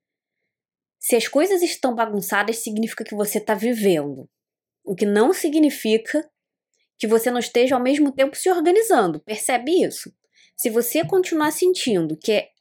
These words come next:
a sua obrigação é fazer tudo, dar conta de tudo, manter tudo num estado puta, idealizado, idílico de perfeição, sem pedir ajuda nenhuma,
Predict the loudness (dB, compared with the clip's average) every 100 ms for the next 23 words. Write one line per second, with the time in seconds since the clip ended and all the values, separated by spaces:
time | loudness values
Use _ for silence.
0 | -10 -8 -6 -2 -2 0 0 0 0 -4
1 | -4 -2 -4 -4 -6 -8 -4 -2 -2 -8
2 | -12 _ _ -6 -6 -4 -4 -4 -6 -10
3 | -8 -4 -2 -2 -6 -10 _ -20 _ _
4 | _ _ -4 0 2 0 -2 -4 -4 -10
5 | _ -2 -2 0 -2 0 0 0 -4 -8
6 | -6 -2 -2 -2 0 0 -2 -8 _ _
7 | _ _ _ _ _ _ _ _ -2 2
8 | 2 2 -2 2 4 4 2 -2 0 2
9 | 0 -2 -4 -4 -2 2 4 2 -4 -6
10 | -4 -4 -2 -2 0 0 -2 -2 2 2
11 | 2 0 0 2 2 2 2 0